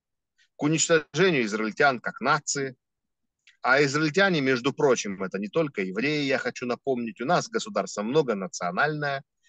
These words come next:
и делается большое усилие нашим обществом в целом для того, чтобы дать в конечном итоге равные права всем тем этническим группам, которые готовы признать,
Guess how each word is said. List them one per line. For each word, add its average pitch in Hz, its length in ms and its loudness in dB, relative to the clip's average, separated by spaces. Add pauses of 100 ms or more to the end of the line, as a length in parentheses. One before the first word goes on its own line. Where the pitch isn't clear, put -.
(120)
и 170 120 0
делается 151 640 4
большое 127 880 4 (280)
усилие 117 880 2 (380)
нашим 143 440 2
обществом 117 540 0
в - 40 -14
целом 117 420 2
для 113 140 2
того, 131 280 2
чтобы 104 280 -6
дать 120 300 2
в - 80 -20
конечном 113 380 -6
итоге 110 240 -2
равные 110 440 0
права 110 460 0 (580)
всем 165 500 0
тем 127 300 0
этническим 117 500 -6
группам, 113 380 -6
которые 107 380 -2
готовы 113 440 0
признать, 113 680 -2